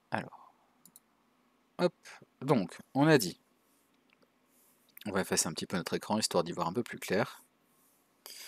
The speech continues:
Donc on a dit une fois deux plus deux fois trois plus trois fois quatre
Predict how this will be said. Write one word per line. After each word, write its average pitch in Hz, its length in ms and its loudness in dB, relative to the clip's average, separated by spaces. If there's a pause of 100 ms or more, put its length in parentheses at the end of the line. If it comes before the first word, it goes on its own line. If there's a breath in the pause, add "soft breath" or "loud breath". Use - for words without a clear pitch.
(340 loud breath)
Donc 131 260 4
on 135 80 4
a 110 100 6
dit - 160 -6 (2750)
une 127 240 6 (140)
fois - 360 -2 (160)
deux 165 420 6 (520)
plus 107 520 0 (180)
deux 104 260 2 (100)
fois - 420 0 (200)
trois 165 420 2 (560)
plus - 560 -4 (180)
trois 110 320 -2 (140)
fois - 500 0 (760)
quatre 151 460 2